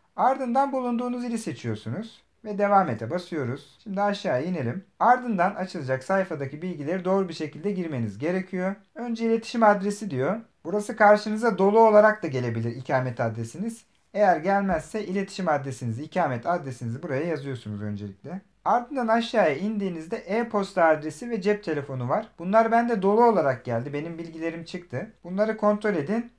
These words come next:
Doğru değilse iletişim seçeneklerine tıklayıp değiştirebilirsiniz. Başvurulacak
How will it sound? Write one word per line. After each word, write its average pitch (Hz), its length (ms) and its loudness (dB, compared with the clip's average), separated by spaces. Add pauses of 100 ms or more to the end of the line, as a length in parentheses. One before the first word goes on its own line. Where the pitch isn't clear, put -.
Doğru 196 320 0
değilse 202 400 -2
iletişim 202 480 -6
seçeneklerine 131 760 -6
tıklayıp 175 400 -8
değiştirebilirsiniz. 143 1000 -8 (240)
Başvurulacak 214 840 -2